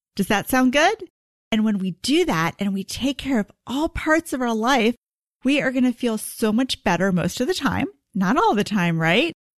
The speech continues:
Life is still pretty difficult when you have kids and you work full time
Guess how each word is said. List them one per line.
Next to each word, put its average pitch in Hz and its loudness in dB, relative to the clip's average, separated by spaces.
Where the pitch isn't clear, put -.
Life 196 0
is 403 2
still 262 0
pretty 330 -2
difficult 262 0
when 214 2
you 214 2
have 254 0
kids 233 2
and 196 -2
you 247 -2
work 214 -2
full 247 -2
time 214 0